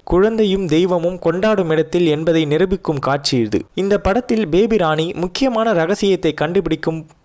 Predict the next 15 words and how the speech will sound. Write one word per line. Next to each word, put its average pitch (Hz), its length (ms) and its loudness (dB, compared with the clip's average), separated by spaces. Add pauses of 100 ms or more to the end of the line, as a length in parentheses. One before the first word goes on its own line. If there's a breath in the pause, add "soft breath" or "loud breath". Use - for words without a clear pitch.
புத்திசாலி 196 520 0
பிள்ளையாக 160 600 0
காட்டப்பட்டிருப்பார். 127 840 -2 (680 loud breath)
ஜீவாவுக்கு 196 640 2
பதில் 143 420 0
பவளவள்ளி 196 500 2
வந்திருப்பதை 151 680 0 (100)
அவள் 156 280 0
காலில் 202 400 0
இருக்கும் 160 420 -2
ஆறாவது 165 560 2
விரலை 151 280 2
வைத்து 175 440 0
இந்த 160 260 0
பாப்பா 180 280 0